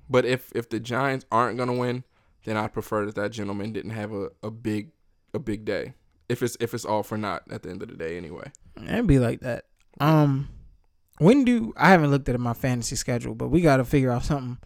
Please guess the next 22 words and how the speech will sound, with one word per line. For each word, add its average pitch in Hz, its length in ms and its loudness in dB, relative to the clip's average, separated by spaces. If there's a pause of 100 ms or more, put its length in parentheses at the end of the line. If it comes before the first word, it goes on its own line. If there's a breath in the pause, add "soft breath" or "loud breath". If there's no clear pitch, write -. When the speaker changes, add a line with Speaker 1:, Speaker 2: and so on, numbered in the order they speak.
(420 soft breath)
Speaker 2:
do 143 100 6
something 131 240 2
when 123 120 0
we 127 160 2
actually 120 540 -4 (480)
Speaker 1:
Oh, 113 60 -10
yeah. 62 160 -10 (240)
Uh, 107 80 -14
that's 139 240 -4
coming 120 240 -2
down 123 80 -2
Speaker 2:
collide. 107 200 -4
Speaker 1:
the 110 40 -8
line 107 240 -4
somewhere. 104 420 -8 (160)
I - 60 -10
don't 117 140 -6
know. 107 260 -8 (840)
Speaker 2:
That'll 123 180 0
be 135 60 0
fun. 139 260 -6 (240)
Speaker 1:
Yeah. - 140 -12